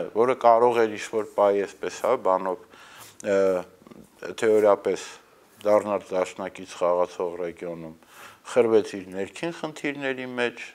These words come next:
ըստ էության դուրս մնաց խաղից։ Նույնպես որ, ը,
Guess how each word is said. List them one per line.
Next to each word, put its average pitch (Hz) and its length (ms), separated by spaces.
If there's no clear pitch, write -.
ըստ 101 280
էության 92 420
դուրս 147 280
մնաց 139 400
խաղից։ 117 540
Նույնպես 165 400
որ, 160 320
ը, 110 160